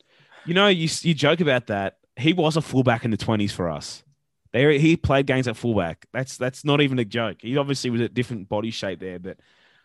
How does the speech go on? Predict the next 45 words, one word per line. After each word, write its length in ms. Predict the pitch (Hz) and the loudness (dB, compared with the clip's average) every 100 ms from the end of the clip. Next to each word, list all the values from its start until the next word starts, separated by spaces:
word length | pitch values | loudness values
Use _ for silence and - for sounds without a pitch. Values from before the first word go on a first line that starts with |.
| - | -12
I 80 | 127 | -6
can't 180 | 175 | -4
remember 180 | 175 147 | -4 -4
what 180 | 139 127 | -6 -6
game. 300 | 120 127 117 | -8 -6 -8
Was 160 | 131 139 | -12 -10
he 180 | 147 | -10
in 160 | 185 185 | -8 -6
the, 260 | 180 165 160 | -4 -4 -6
I 60 | |
think 140 | - 214 | -10 -10
he 80 | 233 | -6
was 160 | 202 | -6
in 80 | 202 | -4
the 80 | 165 | -6
grand 280 | 143 135 127 | -6 -8 -6
final 280 | 120 120 | -6 -6
team 240 | 113 127 113 | -4 -4 -4
as 80 | 107 | -6
our 100 | 92 | -8
fullback. 540 | 104 92 87 78 _ - | -10 -10 -10 -10 _ -16
Let 100 | 131 | -10
me 80 | 127 | -10
have 80 | |
a 40 | 120 | -10
quick 140 | - | -12
look 140 | 113 123 | -12 -12
at 80 | |
that. 220 | - 85 - | -12 -14 -14
But 180 | 92 - | -16 -14
the, 240 | 107 98 - _ _ _ _ _ _ _ _ _ _ _ _ _ _ - | -8 -8 -8 _ _ _ _ _ _ _ _ _ _ _ _ _ _ -14
the, 160 | 123 - _ | -14 -14 _
uh, 360 | 127 117 107 101 - | -18 -16 -16 -20 -20
God. 220 | 95 90 _ _ _ _ _ _ _ _ _ _ _ _ _ _ _ _ - | -20 -20 _ _ _ _ _ _ _ _ _ _ _ _ _ _ _ _ -10
But 100 | 127 | -6
yeah, 220 | 143 120 | -2 -4
I'm 180 | 127 123 | -6 -12
pretty 160 | 185 | -10
sure 220 | 180 151 151 | -8 -4 -2
he 60 | |
was 160 | 123 104 | -2 -2
there. 180 | 104 98 | -6 -6
So 380 | - 104 101 95 _ _ _ _ 117 | -6 -8 -6 -8 _ _ _ _ -14
he's, 260 | 120 113 | -14 -10
um, 380 | 117 113 107 | -8 -8 -10